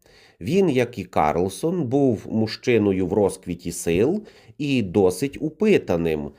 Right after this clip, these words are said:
Вага доходила до ста п'ятдесяти кілограм.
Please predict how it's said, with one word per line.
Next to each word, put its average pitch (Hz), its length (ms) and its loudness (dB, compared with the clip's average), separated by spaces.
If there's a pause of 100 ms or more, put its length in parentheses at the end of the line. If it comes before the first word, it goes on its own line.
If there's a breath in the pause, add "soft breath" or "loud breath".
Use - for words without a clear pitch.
(140)
Вага 82 400 -2
доходила 147 580 0
до 104 120 -4
ста 80 320 -2
п'ятдесяти 107 800 -2
кілограм. 139 720 -2